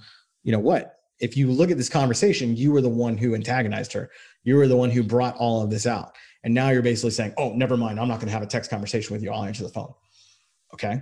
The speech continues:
And I get that because you might have heard us talk about the idea of walking away from conversations when they get too hard, but that's not how it should be done at this point. All right. So let's go back. This time, what I wanna do is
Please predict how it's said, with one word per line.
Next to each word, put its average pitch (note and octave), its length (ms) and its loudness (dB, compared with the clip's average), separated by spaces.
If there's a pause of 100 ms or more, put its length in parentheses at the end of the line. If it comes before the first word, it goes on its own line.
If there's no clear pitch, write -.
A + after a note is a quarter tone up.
(120)
And C#3+ 100 0
I D#3 60 2
get D3 180 2
that C#3 320 -2
because A#2 500 -2
you B2+ 120 0
might A#2+ 160 2
have A2+ 80 -2
heard A#2 220 -2
us G#2+ 180 -8
talk A2 240 -6
about G#2+ 340 -4
the A#2+ 100 0
idea G#2+ 300 -2
of G#2 220 -10
walking G#2+ 320 -6
away B2+ 160 0
from C#3+ 120 -6
conversations C3+ 720 0 (320)
when A#2 100 -2
they A2+ 60 0
get G#2+ 100 -6
too A2 120 -2
hard, C#3 420 0 (280)
but A2+ 160 0
that's A2+ 160 -2
not G#2 260 -8
how G#2 440 -10 (100)
it A2 160 -6
should G#2+ 140 -10
be G2+ 80 -4
done F#2+ 140 -6
at - 80 -12
this A2+ 100 -10
point. - 240 -12
All C#3 60 -4
right. - 140 -8
So G3 120 0
let's A3 100 0
go D#4+ 60 -2
back. A3 260 -2 (340)
This C#3+ 160 2
time, B3 140 2
what E3+ 100 4
I D#3 40 6
wanna C#3+ 140 4
do A#2 180 4
is A2+ 260 0